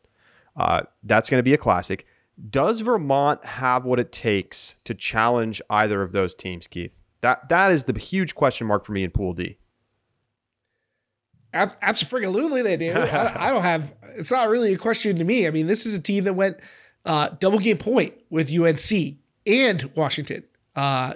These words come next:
Speaker 2: you know, did they get the win? No. Uh, but if you can go toe-to-toe with U N C, and that was an honest to goodness game, then you've got the goods. Uh, I am through questioning Vermont's ability to be an elite team. Deep in the bracket,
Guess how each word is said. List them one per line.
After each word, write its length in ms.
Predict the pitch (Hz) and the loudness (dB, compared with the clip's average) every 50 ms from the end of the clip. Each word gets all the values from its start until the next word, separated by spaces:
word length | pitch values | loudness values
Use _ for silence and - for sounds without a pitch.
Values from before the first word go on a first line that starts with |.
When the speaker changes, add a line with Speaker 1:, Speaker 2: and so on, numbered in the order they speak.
| - _ | -10 _
Speaker 2:
you 100 | - 151 | -2 0
know, 60 | 160 | 0
did 160 | 160 143 180 | 2 2 2
they 120 | 180 185 185 | 2 2 2
get 100 | 226 240 | 2 2
the 80 | 269 | 2
win? 300 | 269 311 359 403 392 359 - _ _ _ _ _ _ _ - | 2 4 2 2 2 0 -8 _ _ _ _ _ _ _ -6
No. 120 | 220 - - - _ _ _ _ _ _ _ - | -6 -6 -6 -8 _ _ _ _ _ _ _ -2
Uh, 480 | 175 160 160 156 147 147 147 147 143 143 - - - - _ _ - | 2 2 4 4 2 2 2 0 -2 -4 -10 -18 -20 -20 _ _ 0
but 420 | 262 240 190 - - - _ _ _ _ _ _ _ _ _ - | 0 0 0 -2 -6 -12 _ _ _ _ _ _ _ _ _ -2
if 140 | 220 208 | -2 2
you 100 | 359 453 | 2 2
can 120 | 415 403 359 | 2 2 2
go 100 | 330 240 | 2 2
toe-to-toe 400 | - 233 214 185 151 202 196 175 | 4 2 0 2 2 2 2 2
with 80 | 156 | 2
U 120 | 156 175 175 | 2 2 0
N 100 | 165 - | 0 0
C, 360 | - 180 185 208 214 226 - - | -2 -4 -4 -4 -4 -6 -4 0
and 100 | - 190 | 2 2
that 100 | 208 269 | 4 4
was 160 | 269 220 165 | 4 4 2
an 100 | 180 165 - | 2 0 0
honest 360 | 151 160 170 175 170 156 - | 0 2 2 4 4 2 0
to 60 | - 147 | 0 0
goodness 320 | 135 170 165 156 135 - | 0 0 0 0 -2 -4
game, 340 | - 156 147 139 127 131 - _ _ _ _ - | -2 0 0 0 -2 -6 -10 _ _ _ _ 0
then 340 | 165 170 165 160 156 147 139 | 2 2 2 2 0 0 0
you've 140 | 190 240 233 | 0 2 2
got 120 | 311 294 | 2 0
the 60 | 285 | 0
goods. 400 | 233 330 339 - - - - - _ _ _ _ - | 0 0 0 0 0 -2 -10 -10 _ _ _ _ -8
Uh, 100 | 160 - - | -8 -8 -4
I 540 | - 160 180 214 220 214 208 208 202 - - _ _ _ - | 0 2 2 4 4 4 4 2 0 -4 -8 _ _ _ 0
am 480 | 190 180 180 175 165 165 151 135 139 - _ _ _ - | 2 2 2 2 0 -4 -6 -8 -10 -14 _ _ _ -12
through 440 | - 175 190 214 233 240 247 247 233 | -4 0 2 4 4 4 4 2 0
questioning 560 | 240 - 214 214 208 - 226 208 208 208 185 | 0 2 0 2 2 2 2 2 2 2 2
Vermont's 340 | 170 175 170 170 180 170 - | 0 0 2 2 2 2 0
ability 380 | 165 147 165 165 165 156 165 156 | -2 0 0 0 2 0 0 -2
to 140 | 143 - 139 | -2 -6 -6
be 400 | 123 135 151 156 156 160 147 147 - - - - _ - | -6 -4 -4 -4 -2 -4 -4 -6 -10 -20 -20 -20 _ -4
an 120 | - - | -2 0
elite 300 | 160 147 151 156 156 151 | 0 2 2 0 0 -2
team. 300 | - - 160 147 143 151 - - - - - _ - - - | -6 -6 -4 -4 -4 -6 -8 -14 -20 -20 -20 _ -20 -16 -6
Deep 200 | - 202 269 277 | 0 0 2 2
in 60 | 320 | 2
the 60 | 302 240 | 2 2
bracket, 500 | 262 277 285 277 277 320 311 - - | 4 2 2 2 2 0 0 0 -2